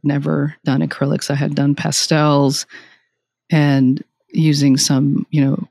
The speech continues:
art markers. And it's like something takes over my hand and it just moves. And I know it's not me.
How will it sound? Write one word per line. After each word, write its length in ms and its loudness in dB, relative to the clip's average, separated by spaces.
art 240 2
markers. 680 2
And 320 4
it's 280 0
like 420 2
something 560 2
takes 360 -2
over 240 2
my 220 2
hand 560 0
and 180 2
it 220 0
just 240 0
moves. 480 2
And 160 2
I 80 4
know 260 4
it's 200 -2
not 200 0
me. 400 2